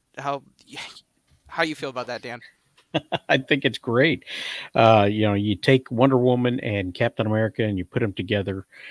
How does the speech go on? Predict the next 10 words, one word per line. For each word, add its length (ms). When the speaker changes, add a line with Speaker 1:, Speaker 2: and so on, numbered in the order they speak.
Speaker 2:
and 520
that 180
is 200
a 120
great, 760
uh, 220
T 260
V, 640
uh, 300
analogous 680